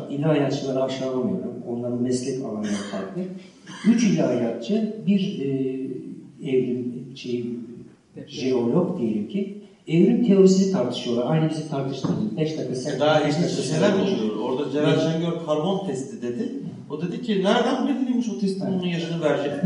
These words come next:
Speaker 2: Adam karbon testi dedi, tekrar şaşırdı tabii mecburen. Yanlış olmak zorunda
Speaker 1: Şimdi
Speaker 2: değil.
Speaker 1: şunu söylemek istiyorum. Yani bu tartışma, evrim teorisini tartışmak istemiyorum da şunu söylüyorum. Biz,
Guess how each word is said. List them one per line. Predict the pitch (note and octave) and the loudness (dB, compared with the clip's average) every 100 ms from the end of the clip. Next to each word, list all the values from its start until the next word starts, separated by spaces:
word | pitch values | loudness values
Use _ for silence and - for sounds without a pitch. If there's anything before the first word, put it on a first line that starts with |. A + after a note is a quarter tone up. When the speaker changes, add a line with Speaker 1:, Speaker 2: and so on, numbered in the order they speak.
| F#3 | 0
Speaker 2:
Adam | - F3 F#3+ | 0 0 2
karbon | F3 F#3 A#3+ A#3 | 2 2 2 2
testi | G#3+ - - | 2 2 -2
dedi, | C#3+ - | -6 -4
tekrar | C#3+ C#3 C#3 | -4 -4 -4
şaşırdı | B2+ B2+ C3 C3 | -6 -6 -8 -6
tabii | A#2 A2 | -4 -4
mecburen. | A2+ A2+ A#2 A#2 A2 F#2 - | -4 -4 -4 -4 -4 -6 4
Yanlış | E3 D#3+ E3 | 6 6 4
olmak | D#3+ E3 D3+ | 0 0 2
zorunda | F#3 - - | 2 4 4
Speaker 1:
Şimdi | |
Speaker 2:
değil. | - A3 - - | 4 6 6 4
Speaker 1:
şunu | D#3 | 4
söylemek | C3 B2+ | 4 2
istiyorum. | - A#2+ A#2 B2+ | 0 -2 -2 -2
Yani | B2+ B2+ | -2 0
bu | D3 C3+ | 0 0
tartışma, | D3 C#3+ - - B2+ | -2 -4 -6 -6 2
evrim | C3 D#3 - | 4 4 0
teorisini | D3 C3+ - D3 | -2 -2 -4 -6
tartışmak | D3 C#3 - D#3 | -6 -6 -4 -6
istemiyorum | - A3 G3+ D3+ - | -2 0 2 2 0
da | |
şunu | - G#3 | 2 2
söylüyorum. | - - - - - - - - | 4 2 2 0 -4 -10 -16 0
Biz, | A#3+ B3 - | 2 4 0